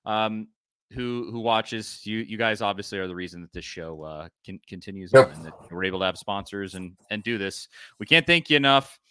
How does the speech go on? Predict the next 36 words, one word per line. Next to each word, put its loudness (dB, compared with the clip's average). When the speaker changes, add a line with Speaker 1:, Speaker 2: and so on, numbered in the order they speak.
Speaker 1:
Uh, 4
and 0
yeah, 8
we'll, 2
we'll 0
be 0
back 6
halftime, 2
post -2
game -4
of 0
the -4
Alabama -2
game -8
right -2
here, -6
A -6
to -6
Z -8
Sports -10
Nashville -6
YouTube -10
channel. -8
Hit -6
that -4
subscribe -4
button, -4
the -8
like -4
button, -4
this, -10
the -6
notification -6
bell, -4
whatever -2
else. -4